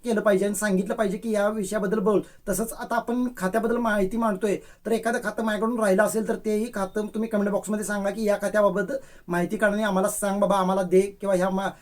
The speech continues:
खात्याकडून दिव्यांगांना काय मिळतं, काय मिळत नाही, काय मिळालं पाहिजे, या तिन्ही गोष्टींच्या बाबतीत चर्चा करायला पाहिजे आपण म्हणून, असं सांगा, हक्काने सांगा. कारण तो, मी तो आपल्याला सगळ्यांना मित्र मानलंय, तर तसंच तुम्हीही मला मित्र मानलं पाहिजे आणि मित्राच्या हक्काने सांगितलं पाहिजे, एवढीच विनंती करतो आणि विषयाला सुरुवात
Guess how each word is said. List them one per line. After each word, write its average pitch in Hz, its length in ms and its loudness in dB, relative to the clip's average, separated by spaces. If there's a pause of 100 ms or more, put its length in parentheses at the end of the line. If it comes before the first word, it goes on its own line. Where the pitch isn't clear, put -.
(160)
खात्याकडून 190 400 -2
दिव्यांगांना 190 420 2
काय 190 200 0
मिळतं, 190 380 2
काय 190 200 2
मिळत 190 260 4
नाही, 190 180 -4
काय 190 140 2
मिळालं 185 260 4
पाहिजे, 185 220 0
या 196 60 0
तिन्ही 196 240 -2
गोष्टींच्या 196 500 -2
बाबतीत 208 460 -4
चर्चा 208 260 -2
करायला 196 260 -2
पाहिजे 190 240 4
आपण 185 160 0
म्हणून, 170 240 -2 (340)
असं 214 180 -4
सांगा, 180 420 -2
हक्काने 202 380 -2
सांगा. 185 340 0 (280)
कारण 202 160 4
तो, 220 140 -2
मी 220 420 0
तो 262 60 2
आपल्याला 226 440 2
सगळ्यांना 214 460 2
मित्र 226 280 0
मानलंय, 175 400 2 (420)
तर 226 60 -2 (100)
तसंच 233 260 -4
तुम्हीही 240 280 0
मला 240 200 0
मित्र 226 280 0
मानलं 196 260 2
पाहिजे 202 240 2
आणि 214 120 0
मित्राच्या 202 380 -2
हक्काने 208 380 -4 (360)
सांगितलं 185 340 0
पाहिजे, 214 200 2
एवढीच 196 220 2
विनंती 196 300 2
करतो 180 260 0
आणि 175 160 2
विषयाला 185 340 2
सुरुवात 190 220 4